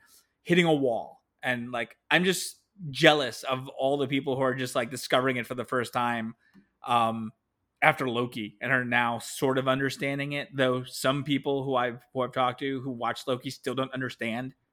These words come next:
like, the concept of multiverse and variants. And I'm like, "It's right there." It's like, "Well, how could it be the same person? It's a girl." And I'm just like, <sighs> "In that timeline, Loki was born a female." "Well, then it's a different character." It's like,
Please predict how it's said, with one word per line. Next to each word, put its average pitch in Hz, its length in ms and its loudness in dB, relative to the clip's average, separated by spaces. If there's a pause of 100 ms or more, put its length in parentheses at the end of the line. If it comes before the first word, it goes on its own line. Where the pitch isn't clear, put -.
(260)
like, 123 300 -4
the 123 60 -4
concept 127 440 -2
of 120 120 -8
multiverse 123 580 -6
and 117 160 -8
variants. 120 540 -4
And 120 60 -12
I'm 120 60 -10
like, 131 140 -4
"It's 165 100 -4
right 269 160 6
there." 220 220 4 (360)
It's - 80 -18
like, 180 100 -4
"Well, 180 80 0
how 220 180 -2
could 226 120 -2
it 240 80 -6
be 226 100 -4
the 220 100 0
same 196 320 -4
person? 180 640 -4 (340)
It's 185 220 0
a - 20 2
girl." 180 760 4
And 185 100 -8
I'm 160 100 -4
just 151 160 -2
like, 156 240 -4
<sighs> - 40 -16 (2500)
"In 113 140 -4
that 156 180 2
timeline, 185 680 6 (200)
Loki 127 260 0
was 143 140 0
born 147 260 2
a 147 40 0
female." 156 460 2
"Well, 160 100 0
then 202 120 4
it's 220 120 2
a 226 40 2
different 226 300 2
character." 160 760 0 (360)
It's - 80 -20
like, - 80 -20